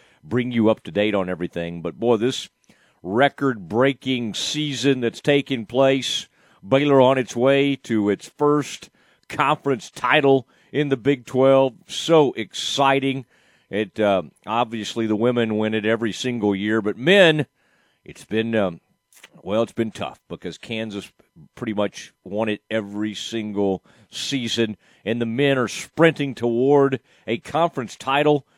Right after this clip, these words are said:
Stephen, um, we got the news earlier today, and it just wasn't fun news. Uh, that, uh, more bad news for the, uh, Baylor program.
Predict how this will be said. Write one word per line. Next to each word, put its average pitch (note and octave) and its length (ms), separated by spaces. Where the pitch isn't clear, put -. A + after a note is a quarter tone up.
Stephen, E3 640
um, G#2 560
we A2 140
got A#2+ 260
the G2+ 80
news G2+ 420
earlier G2 380
today, E2 720
and E2+ 140
it D2+ 100
just F#2 280
wasn't F2 480
fun F#2+ 360
news. C#2 480
Uh, D2 260
that, D#2 320
uh, D2+ 140
more F#2+ 320
bad F#2+ 460
news F#2+ 640
for D#2+ 360
the, D2 300
uh, C#2+ 80
Baylor G2 400
program. G#2 840